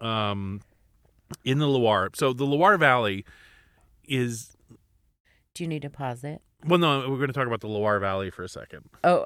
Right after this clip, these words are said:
Speaker 2: okay.
Speaker 1: The
Speaker 2: Sorry.
Speaker 1: Loire Valley is actually, it's not as simple as, like, Burgundy. Burgundy has two grapes. It's either Pinot Noir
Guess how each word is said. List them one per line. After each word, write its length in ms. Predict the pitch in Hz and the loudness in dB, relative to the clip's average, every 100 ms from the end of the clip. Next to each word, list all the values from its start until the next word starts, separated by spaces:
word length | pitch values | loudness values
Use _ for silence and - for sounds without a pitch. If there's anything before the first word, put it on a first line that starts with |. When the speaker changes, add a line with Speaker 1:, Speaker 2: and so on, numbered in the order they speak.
| - | -4
Speaker 2:
okay. 260 | 131 107 139 | -8 -8 -4
Speaker 1:
The 120 | 147 | 0
Speaker 2:
Sorry. 100 | 147 | 4
Speaker 1:
Loire 200 | 147 175 | 6 6
Valley 340 | 165 156 139 120 | 4 2 0 -2
is 140 | 120 | -2
actually, 340 | 120 120 123 | -2 -2 -6
it's 160 | 107 - | -8 -6
not 220 | 143 151 | -4 -2
as 100 | 135 | -4
simple 560 | - - 139 - 110 107 | -8 -8 -8 -6 -6 -4
as, 300 | 110 104 95 | -6 -6 -6
like, 360 | 98 98 90 - - _ - | -8 -8 -10 -20 -20 _ -4
Burgundy. 440 | 123 113 98 76 | 0 0 -2 -8
Burgundy 420 | 120 131 131 123 | -4 -4 -4 -6
has 160 | 110 98 | -6 -8
two 220 | - 113 | -6 -6
grapes. 340 | 95 80 - | -6 -14 -16
It's 100 | - | -10
either 220 | 117 104 95 | -6 -4 -6
Pinot 300 | 156 156 135 | -6 -4 -4
Noir 340 | 123 123 | -2 -4